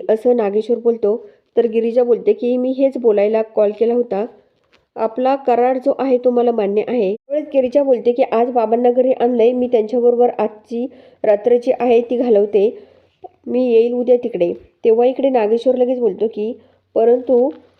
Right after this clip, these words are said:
आमच्या नशिबाला तुमचं नशीब आज मिळणार नाही ना. गिरिजा, तू एकदा ह्या घरात आलीस ना तर तुला पुन्हा जाता येणार नाही बरं का,"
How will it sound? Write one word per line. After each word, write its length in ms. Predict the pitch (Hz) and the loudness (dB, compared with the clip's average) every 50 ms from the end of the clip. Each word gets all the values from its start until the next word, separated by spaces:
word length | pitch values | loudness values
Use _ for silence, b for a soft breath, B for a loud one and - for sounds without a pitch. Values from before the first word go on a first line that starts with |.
| b b b | b b b
आमच्या 340 | - 226 240 247 247 311 302 | -2 -2 -2 -2 0 0 2
नशिबाला 540 | 294 262 247 247 - 277 262 262 247 247 254 | 2 2 0 0 -2 0 2 2 4 4 2
तुमचं 400 | 247 254 247 240 233 - 269 254 | 0 -2 -4 -4 0 -2 0 0
नशीब 300 | 233 226 226 - 247 - - | 0 -2 -2 -6 -12 -8 -4
आज 160 | - 226 233 240 | -4 -4 -2 -2
मिळणार 360 | 240 226 214 214 214 226 226 220 | -2 -2 0 0 0 0 0 0
नाही 200 | 208 190 202 208 | 0 0 -2 -2
ना. 180 | 208 180 180 190 - _ _ _ _ _ _ _ _ _ _ _ _ _ _ _ - | -2 -4 -6 -6 -10 _ _ _ _ _ _ _ _ _ _ _ _ _ _ _ -16
गिरिजा, 460 | - 214 220 254 254 269 247 311 330 | -10 -2 0 0 0 0 0 0 0
तू 140 | 330 330 339 302 - | 0 0 -2 0 0
एकदा 280 | - 233 233 226 269 262 | 0 0 0 2 0 2
ह्या 180 | 294 294 294 | 2 0 0
घरात 400 | 262 262 254 262 262 262 - - | 0 0 0 0 -2 -4 -4 -4
आलीस 280 | 196 202 214 226 220 - - | -4 -4 -4 -6 -10 -6 -4
ना 180 | 220 196 208 233 - _ _ _ _ _ _ _ _ - - | -4 -4 -4 -6 -8 _ _ _ _ _ _ _ _ -2 0
तर 160 | 233 240 254 | 2 2 2
तुला 240 | 247 262 247 247 247 | 2 0 2 2 2
पुन्हा 340 | 247 - 247 233 233 233 | 0 0 -2 2 2 2
जाता 280 | 233 240 220 220 - 220 | 2 2 0 0 0 0
येणार 300 | - 226 233 233 233 240 | 2 2 2 2 0 0
नाही 200 | 233 208 196 208 | 0 2 2 2
बरं 160 | 214 233 240 | 2 2 0
का," 220 | 233 - 180 170 | 0 0 -4 -4